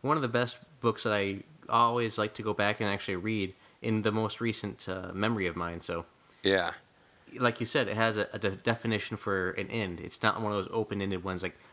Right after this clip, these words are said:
Speaker 1: a hundred and forty-seven issues later, this is gonna happen type thing. But
Speaker 2: Right, right. Or, like,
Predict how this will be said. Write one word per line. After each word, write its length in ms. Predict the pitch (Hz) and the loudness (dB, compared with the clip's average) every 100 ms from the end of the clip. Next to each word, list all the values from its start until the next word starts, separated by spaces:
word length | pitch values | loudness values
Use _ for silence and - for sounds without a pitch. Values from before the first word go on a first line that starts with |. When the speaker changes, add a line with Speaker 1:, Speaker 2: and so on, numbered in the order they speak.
| - | -4
Speaker 1:
a 80 | |
hundred 240 | 98 107 98 | 2 2 2
and 80 | 98 | -4
forty-seven 480 | 107 101 92 104 | -2 0 0 0
issues 240 | 98 107 95 | 0 -4 0
later, 260 | 110 101 | 2 2
this 180 | 95 135 | 0 -2
is 80 | 120 | -2
gonna 200 | 104 98 | 0 0
happen 320 | 92 82 85 | -2 -4 -8
type 240 | - 85 - | -8 -8 -8
thing. 200 | 82 82 | -10 -10
But 120 | - - | -12 -2
Speaker 2:
Right, 420 | 120 147 113 90 - | 4 6 6 2 2
right. 360 | 101 98 90 - | 4 6 4 6
Or, 180 | 107 | 6
like, 380 | 104 107 98 - | 6 4 4 -2